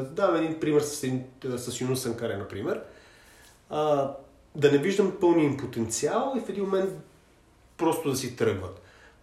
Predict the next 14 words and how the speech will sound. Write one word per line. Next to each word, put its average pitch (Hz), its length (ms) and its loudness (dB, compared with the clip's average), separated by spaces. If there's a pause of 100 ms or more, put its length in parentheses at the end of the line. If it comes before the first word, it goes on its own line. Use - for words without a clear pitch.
(140)
Пък 175 160 2
някой 190 280 6
да 151 80 2
виждаме 170 340 4 (160)
пълния 156 240 2
потенциал, 147 380 -2
то 175 100 -2
ще - 80 -4
се 160 60 -4
зарадваш, 139 380 4
че 127 160 -4
играе 123 280 0
няколко 113 360 -2
мача, 226 520 -2